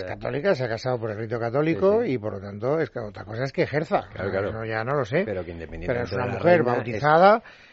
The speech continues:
Speaker 2: y casada, eh, por la ca-, eh, Iglesia Católica.
Speaker 1: Sí, sí, pero que digamos que independientemente de la que fuera, es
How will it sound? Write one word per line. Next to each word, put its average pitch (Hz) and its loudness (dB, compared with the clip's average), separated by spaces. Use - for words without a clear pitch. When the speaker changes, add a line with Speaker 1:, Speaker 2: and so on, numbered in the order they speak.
Speaker 2:
y 135 -2
casada, 170 6
eh, 113 -2
por 101 -10
la 98 -10
ca-, 104 -12
eh, 101 -14
Iglesia 123 -4
Católica. 156 -4
Speaker 1:
Sí, - -20
sí, - -20
pero - -20
que - -20
digamos 92 -8
que - -20
independientemente 82 -18
de 87 -10
la 87 -10
que 85 -12
fuera, 98 -4
es - -14